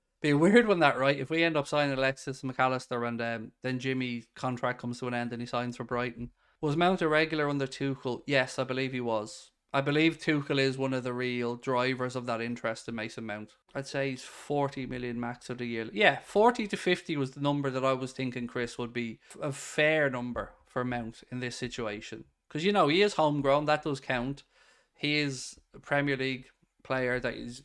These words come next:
you know, tried and tested. He is a decent age profile.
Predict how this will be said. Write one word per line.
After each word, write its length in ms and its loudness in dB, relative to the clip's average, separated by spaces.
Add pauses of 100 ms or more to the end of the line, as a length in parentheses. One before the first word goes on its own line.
(120)
you 140 -4
know, 300 -6 (540)
tried 300 0
and 80 -6
tested. 520 -2 (240)
He 160 0
is 120 2
a 60 -2
decent 320 -2
age 240 -2
profile. 640 -2